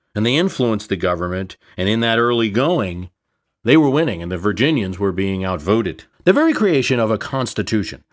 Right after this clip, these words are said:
rather than in articles, was itself a step in the large government direction, and it was supported by a majority of the state's delegates in the seventeen eighty-seven Philadelphia Convention,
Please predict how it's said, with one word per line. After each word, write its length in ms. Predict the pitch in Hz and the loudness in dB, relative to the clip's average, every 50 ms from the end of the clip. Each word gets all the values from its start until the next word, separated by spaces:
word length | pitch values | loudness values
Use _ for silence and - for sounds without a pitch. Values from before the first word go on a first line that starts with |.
| _ _ | _ _
rather 300 | 101 110 135 160 165 151 | 0 0 2 2 2 0
than 160 | 135 139 131 | 0 0 -2
in 120 | 120 104 - _ | -4 -6 -6 _
articles, 760 | 160 175 185 190 165 123 - - - 78 80 - - - - _ _ _ _ | 0 0 2 2 0 0 -2 -6 -10 -12 -12 -14 -18 -18 -20 _ _ _ _
was 320 | 135 135 165 196 - - - | -2 0 0 0 0 -2 -2
itself 760 | - 165 156 160 - - 180 196 208 160 98 - - - - _ - | -2 -2 0 0 -2 -2 -2 -2 -2 -4 -8 -12 -16 -20 -20 _ -10
a 60 | - | -8
step 460 | - - - - 123 117 110 - - - _ _ _ - | -8 -6 -4 -4 -2 -4 -4 -6 -10 -16 _ _ _ -4
in 80 | 120 | -2
the 100 | 113 117 | -2 0
large 440 | 107 98 101 113 120 120 113 104 - | 0 0 0 0 0 0 -2 -2 -2
government 440 | - 104 104 98 101 98 98 92 92 | 0 0 0 0 0 -2 -2 -4 -4
direction, 560 | - 95 87 104 120 123 - - - - - - _ _ _ _ _ _ _ | -4 -4 -2 -2 -2 -4 -6 -10 -12 -12 -14 -18 _ _ _ _ _ _ _
and 80 | - 107 | -4 -2
it 60 | 139 | 0
was 140 | 156 143 - | 0 0 0
supported 480 | - - - - 185 190 185 156 131 104 | -2 -4 0 2 2 2 2 2 2 2
by 80 | 113 | 2
a 80 | 110 107 | 2 2
majority 600 | 104 107 95 95 101 110 113 117 120 120 123 120 | 2 0 0 0 0 2 2 2 2 0 0 -2
of 120 | 120 110 | -2 -2
the 80 | 107 107 | -4 -6
state's 420 | - - - 117 117 110 - - | -6 -6 -4 -4 -4 -4 -6 -10
delegates 680 | - - 110 110 110 98 85 - 90 - - - - - _ _ _ _ _ _ _ _ _ | -6 -2 0 0 0 -2 -4 -6 -10 -12 -14 -18 -20 -20 _ _ _ _ _ _ _ _ _
in 40 | 95 | -6
the 60 | 92 | -6
seventeen 400 | - - 107 95 101 92 98 98 | -2 -2 0 0 0 -2 -2 -2
eighty-seven 560 | 95 95 90 90 87 - 92 87 90 87 85 - _ | -2 -2 -4 -4 -4 -4 -4 -2 -2 -4 -6 -10 _
Philadelphia 800 | _ - - 92 87 87 80 71 85 80 82 - - 110 110 101 | _ -14 -10 -6 -6 -6 -6 -6 -6 -6 -6 -6 -4 -4 -6 -4
Convention, 640 | - 95 87 76 80 80 78 82 - 87 95 101 | -6 -8 -10 -8 -10 -10 -10 -10 -12 -12 -12 -14